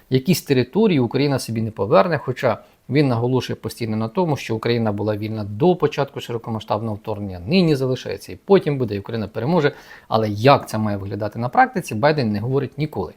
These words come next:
Тобто демократи уникають цього саме питання, чіткого формулювання, як має виглядати перемога України. Саме тому я переконаний, що вони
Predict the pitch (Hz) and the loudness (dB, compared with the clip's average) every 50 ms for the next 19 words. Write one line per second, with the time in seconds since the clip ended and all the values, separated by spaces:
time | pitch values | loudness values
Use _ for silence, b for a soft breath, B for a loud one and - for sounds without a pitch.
0 | B B B B B _ - 160 131 - 131 117 110 139 139 147 139 139 - 220 | B B B B B _ 0 0 2 2 0 2 4 4 4 4 2 2 4 4
1 | 233 226 - 160 - - 160 170 170 156 - 143 127 110 95 101 - - - 127 | 4 4 2 -2 0 2 2 2 2 2 2 2 2 2 2 0 -2 -6 -6 -4
2 | 110 101 101 101 - b b b b b b _ - - 135 120 117 113 - - | -2 -2 -2 -4 -4 b b b b b b _ -4 -2 0 0 0 0 0 0
3 | 156 160 - 233 240 214 190 160 - - 160 147 - - - 143 120 113 101 - | 0 2 2 2 2 2 2 0 0 -2 -4 -4 -2 0 0 2 2 2 0 -2
4 | - 120 113 117 117 131 143 185 208 208 196 190 180 b b b b - 156 151 | -4 -4 -2 -2 -2 2 4 4 4 4 4 2 0 b b b b 2 2 2
5 | 139 - 135 127 123 117 120 110 120 113 120 113 - - 104 - 113 120 139 135 | 2 2 2 2 4 4 4 2 2 2 2 0 0 -2 -2 -2 -2 -2 0 0
6 | 147 156 151 202 226 220 202 165 - - 190 180 180 175 156 - - 160 160 165 | 2 0 2 2 2 2 2 0 0 0 2 2 2 2 0 0 2 4 6 6
7 | 170 156 123 107 104 123 123 117 - 110 110 110 - - 226 233 220 208 180 151 | 8 6 6 4 4 2 2 2 0 -2 -4 -4 0 0 2 2 4 2 2 0
8 | 123 - - - 151 151 131 127 147 160 160 143 127 | -2 -4 -2 0 2 2 4 4 2 2 2 2 0